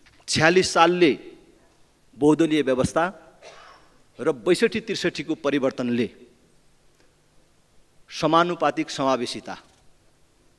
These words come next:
यी तिनटा महत्त्वपूर्ण कुराहरूको स्थापना गरेको छ।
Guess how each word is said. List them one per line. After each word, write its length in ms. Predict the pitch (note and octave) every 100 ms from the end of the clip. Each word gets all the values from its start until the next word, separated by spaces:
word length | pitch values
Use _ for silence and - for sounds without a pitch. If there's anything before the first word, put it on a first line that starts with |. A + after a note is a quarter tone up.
| _ _ _ _ G3+
यी 80 |
तिनटा 440 | G3+ - A#3+ B3 G3+
महत्त्वपूर्ण 640 | C#3+ D#3+ G#3 - G3+ F#3+
कुराहरूको 500 | - C#3+ C3 A#2 D3 C3+
स्थापना 420 | - A#2+ A#2 A2
गरेको 280 | F2+ F2+ -
छ। 140 | -